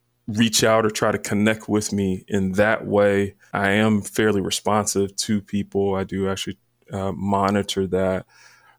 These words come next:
and just try to encourage people around wealth in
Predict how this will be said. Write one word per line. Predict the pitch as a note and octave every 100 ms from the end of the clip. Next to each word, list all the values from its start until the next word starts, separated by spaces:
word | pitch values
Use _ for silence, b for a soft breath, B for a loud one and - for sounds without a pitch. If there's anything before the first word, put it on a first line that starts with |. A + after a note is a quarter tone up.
| _
and | G#2+ G2+ G2
just | F#2+ -
try | -
to | -
encourage | A2+ - A2 G#2+ -
people | - G#2+ G2+ G2 G2+ G2+ G2 _ _ _ _
around | G2 G2 G#2 G2+ G2+ G2 G2 F#2+ _ _ _
wealth | - G#2 A2+ A2+ A2
in | A2